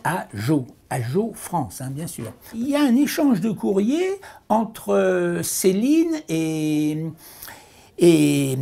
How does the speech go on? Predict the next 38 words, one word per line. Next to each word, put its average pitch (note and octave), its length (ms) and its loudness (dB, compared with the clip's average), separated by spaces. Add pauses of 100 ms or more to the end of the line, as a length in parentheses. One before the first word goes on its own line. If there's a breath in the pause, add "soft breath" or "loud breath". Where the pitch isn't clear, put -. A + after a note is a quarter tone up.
(340)
et D#3 160 -2
Henri D#3 240 2
Mahé G3+ 480 0
à F#3+ 80 -4
propos F#3+ 380 0
du G3+ 140 2
Balageau, A3+ 720 2 (160)
hein. G#3 360 -4
Alors, F#3 360 0
euh, E3 800 -4 (200)
j'avais G3+ 420 -4
réussi C4+ 400 -4
à, A#3 100 0 (400)
à, G#3 120 -10 (160)
à F#3 100 -8
les F#3 140 -4
dater. A#3+ 460 -4
Il B3 180 -2
parle C4 260 -4
du A3+ 100 0
Balageau A3+ 460 -2
première, C4 880 0 (600 loud breath)
première A3 520 0
manière, B3+ 480 2
parce G3+ 200 -4
qu'il G3+ 280 -2
dit C4+ 160 -2
que - 80 -10
c'est F3+ 140 -4
vraiment G3+ 380 0
petit, A#3+ 420 0
quoi. E3+ 340 0 (160)
Et F3+ 60 4
il F#3+ 60 2
faudrait G3+ 320 0
un F3+ 140 -2
coup B3 240 0
d'hypérite, A3 720 2